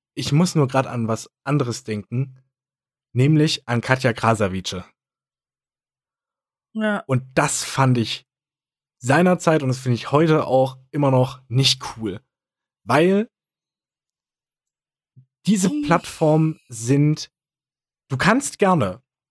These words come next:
Speaker 1: pornografische Inhalte erstellen. Das ist nicht das Problem. Die Frage ist halt nur, auf welcher Plattform tust du das? Auf YouTube hat das nichts verloren und auf Twitch hat sowas nichts verloren. Wirklich.
Speaker 2: Hm.
Speaker 1: Macht sowas da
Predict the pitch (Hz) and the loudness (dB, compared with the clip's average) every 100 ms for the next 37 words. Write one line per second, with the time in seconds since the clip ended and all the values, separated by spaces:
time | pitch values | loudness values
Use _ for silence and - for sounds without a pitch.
0 | _ _ _ _ - 175 185 156 156 143 | _ _ _ _ -2 0 2 2 0 0
1 | 143 120 120 113 107 - 92 92 175 214 | -2 0 -2 -4 -6 -8 -12 -4 -4 -2
2 | - 175 180 175 - 147 104 98 95 _ | 0 0 0 -4 -4 -8 -6 -6 -8 _
3 | _ _ _ - 123 - 156 170 170 151 | _ _ _ -10 -8 -2 0 2 0 -4
4 | - 135 131 92 - 143 135 156 - 110 | -4 -4 -4 -6 0 0 0 -2 -2 -4
5 | - 107 - 101 - 92 87 - - - | -2 -6 -6 -14 -12 -12 -12 -16 -20 -20
6 | _ _ - 120 135 220 - 190 175 160 | _ _ -6 -2 0 2 0 0 0 0
7 | 160 151 - 135 127 123 123 - _ - | 0 -2 0 2 4 2 0 -6 _ -4
8 | 127 117 - 147 143 135 127 127 113 113 | -2 -2 0 0 0 -2 -2 -2 -2 -4
9 | 107 - 104 92 87 87 _ _ _ _ | -8 -6 -6 -6 -10 -14 _ _ _ _
10 | _ _ _ _ _ _ _ _ _ _ | _ _ _ _ _ _ _ _ _ _
11 | _ _ 135 151 - 107 - _ _ _ | _ _ -6 -6 -4 -8 -10 _ _ _
12 | - 233 165 233 247 240 - 139 131 127 | -10 -2 0 0 -4 -10 -2 0 2 0
13 | 127 _ _ 104 107 | -2 _ _ -4 -2